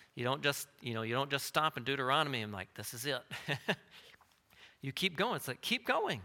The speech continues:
Go to the new covenant. God's intention is for a, a double pass play to maybe overuse that analogy, <laughs> which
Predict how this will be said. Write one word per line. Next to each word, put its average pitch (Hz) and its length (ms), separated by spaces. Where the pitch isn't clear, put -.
Go 185 200
to 233 140
the 208 100
new 208 160
covenant. 175 460
God's 170 300
intention 185 460
is 131 100
for 127 340
a, 117 120
a 123 60
double 131 500
pass 156 400
play 107 520
to 104 220
maybe 113 260
overuse 135 500
that 139 180
analogy, 123 580
<laughs> 185 80
which - 560